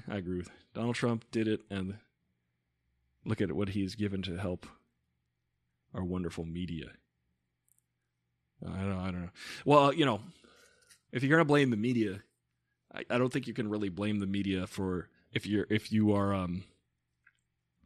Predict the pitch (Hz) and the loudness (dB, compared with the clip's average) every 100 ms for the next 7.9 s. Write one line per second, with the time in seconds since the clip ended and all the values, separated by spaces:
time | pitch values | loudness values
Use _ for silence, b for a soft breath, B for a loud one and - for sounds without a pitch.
0 | _ _ _ 135 131 - 123 110 113 117 | _ _ _ 4 4 6 4 4 4 4
1 | - 123 104 90 - _ 113 - 113 104 | 2 0 -2 -8 -14 _ -8 -4 -4 -4
2 | - 87 - - b b b b b 143 | -8 -10 -14 -16 b b b b b -2
3 | 135 - 113 87 - b b b - 139 | 0 0 -4 -6 -8 b b b -6 0
4 | 139 139 123 110 104 b b - 120 107 | 2 4 4 4 -2 b b -4 -4 -2
5 | 104 117 117 104 110 113 - 95 87 - | -2 0 0 0 -2 0 -2 -4 -6 -10
6 | _ _ - 110 107 110 107 101 - - | _ _ -6 -2 -2 0 0 0 -4 -2
7 | 113 104 101 101 - 127 110 85 80 | -2 0 -2 -2 2 2 2 0 -6